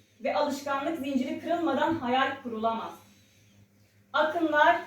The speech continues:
denizler, mahirler birer zincir kırandır. Bizler akınların nezdinde aslında hayal gücümüzü anıyoruz burada. Bu karanlığın bizden aldığı, almaya çalıştığı en önemli yetimizi, belki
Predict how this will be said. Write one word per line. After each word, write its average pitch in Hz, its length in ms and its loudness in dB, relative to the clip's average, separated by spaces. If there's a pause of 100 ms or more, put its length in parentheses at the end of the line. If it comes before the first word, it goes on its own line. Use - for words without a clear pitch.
(220)
denizler, 285 640 2 (300)
mahirler 269 760 -2
birer 247 320 0
zincir 240 440 -4
kırandır. 240 480 -2 (920)
Bizler 339 520 6
akınların 330 480 -4
nezdinde 247 480 0
aslında 233 600 -2
hayal 285 340 2
gücümüzü 233 420 -2
anıyoruz 202 480 -2 (100)
burada. 190 360 -12 (760)
Bu 339 140 -6
karanlığın 349 680 6
bizden 302 320 0
aldığı, 240 600 2 (200)
almaya 294 460 2
çalıştığı 302 720 2 (100)
en 349 280 2
önemli 277 320 -2
yetimizi, 214 680 -4 (460)
belki 302 640 2